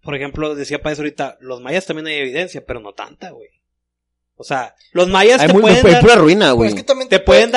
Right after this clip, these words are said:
Speaker 1: dar un poco de historia, güey, de cómo ellos lo inter-, lo, o sea, ahorita actualmente cómo lo interpretan lo que encontraron.
Speaker 3: Es que tú también te estás guiando de que nada más exi-,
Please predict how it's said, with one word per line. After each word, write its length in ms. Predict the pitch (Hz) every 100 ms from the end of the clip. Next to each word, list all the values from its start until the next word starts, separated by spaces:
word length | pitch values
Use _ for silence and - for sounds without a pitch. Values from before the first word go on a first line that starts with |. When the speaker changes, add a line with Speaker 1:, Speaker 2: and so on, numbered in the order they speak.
| 247
Speaker 1:
dar 40 |
un 100 | 254
poco 260 | 262 254 269
de 60 | 247
historia, 440 | - 180 196 220
güey, 220 | 220 226
de 160 | 180 -
cómo 500 | 160 175 196 226 208
ellos 300 | 165 185 202
lo 100 | 202
inter-, 320 | 165 - 139
lo, 220 | - 127
o 140 | - 139
sea, 140 | 147
ahorita 260 | 135 147 185
actualmente 360 | 196 185 175
cómo 240 | - 160 170
lo 140 | 175
interpretan 540 | 151 143 123 135 131 160
lo 100 | -
que 80 |
encontraron. 540 | 123 113 107 151 147 110
Speaker 3:
Es 100 | 175
que 80 | 240
tú 100 | 254
también 280 | 269 262 262
te 60 |
estás 300 | 247 247 240
guiando 340 | 240 247 247 254
de 120 | 240
que 80 | 214
nada 200 | 175 165
más 180 | 180 208
exi-, 300 | 233 - _